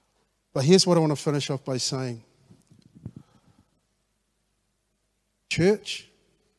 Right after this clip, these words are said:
has been given a bad rap for a number of years.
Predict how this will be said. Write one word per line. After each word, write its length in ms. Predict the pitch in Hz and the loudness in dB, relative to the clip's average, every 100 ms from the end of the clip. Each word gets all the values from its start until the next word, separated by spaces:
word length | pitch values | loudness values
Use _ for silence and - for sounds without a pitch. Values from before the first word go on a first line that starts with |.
| _ _ _ _ _ _ _ _ _ _ _ - | _ _ _ _ _ _ _ _ _ _ _ -8
has 120 | 147 | -4
been 140 | 160 | -4
given 320 | 139 160 160 147 | 0 0 0 0
a 140 | 127 | -2
bad 420 | 113 120 143 143 | -6 -2 -2 -2
rap 320 | 123 127 110 | -4 -6 -6
for 180 | - 123 | -12 -10
a 40 | 113 | -6
number 300 | 123 120 117 | -6 -6 -8
of 100 | 110 | -8
years. 560 | 117 107 101 - - | -10 -10 -14 -20 -20